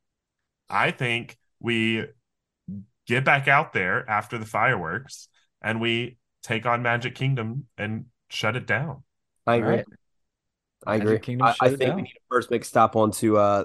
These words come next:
Speaker 2: the beautiful Main Street and get a cup of coffee. Just one.
Speaker 3: <laughs> Mark's
Speaker 1: Fine
Speaker 3: like,
Speaker 1: by
Speaker 3: "I
Speaker 1: me.
Speaker 3: need some coffee."
Speaker 1: I'm
Speaker 2: I don't
Speaker 1: gonna need it too. <laughs>
Speaker 2: I don't want to, but I'm gonna have to. We're gonna have to go to the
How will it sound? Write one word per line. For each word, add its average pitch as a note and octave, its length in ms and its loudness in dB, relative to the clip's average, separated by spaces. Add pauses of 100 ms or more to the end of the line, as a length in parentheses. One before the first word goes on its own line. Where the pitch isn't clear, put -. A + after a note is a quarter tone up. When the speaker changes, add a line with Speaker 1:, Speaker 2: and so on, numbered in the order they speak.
Speaker 2:
the G2+ 100 -6
beautiful G#2 540 -2
Main G2+ 240 0
Street G2+ 240 -2
and F2 100 -4
get G2 100 -2
a F#2+ 40 -6
cup G2 160 -4
of - 60 -18
coffee. F#2+ 460 -2
Just - 200 -12
one. G#2 240 0 (200)
Speaker 3:
<laughs> - 220 -6
Mark's C#3+ 360 6
Speaker 1:
Fine B2+ 100 6
Speaker 3:
like, C3+ 80 6
Speaker 1:
by - 40 6
Speaker 3:
"I - 20 4
Speaker 1:
me. - 100 4
Speaker 3:
need A2 100 0
some A2 140 -6
coffee." G2 460 -6 (500)
Speaker 1:
I'm A2+ 80 2
Speaker 2:
I C3+ 100 10
don't D3 100 8
Speaker 1:
gonna D3+ 180 6
need D3+ 180 4
it D3+ 100 0
too. C#3+ 280 -2 (140)
<laughs> F3+ 140 0
Speaker 2:
I C#3+ 120 8
don't C#3 180 6
want D3+ 220 6
to, F#3+ 420 8 (120)
but C3 240 2
I'm C3 120 4
gonna C3 180 2
have C3 280 0
to. E3 500 0
We're B2+ 160 -2
gonna B2 120 -2
have A#2+ 120 -4
to A#2+ 60 -8
go B2 100 -2
to C#3 80 -6
the C#3 120 -10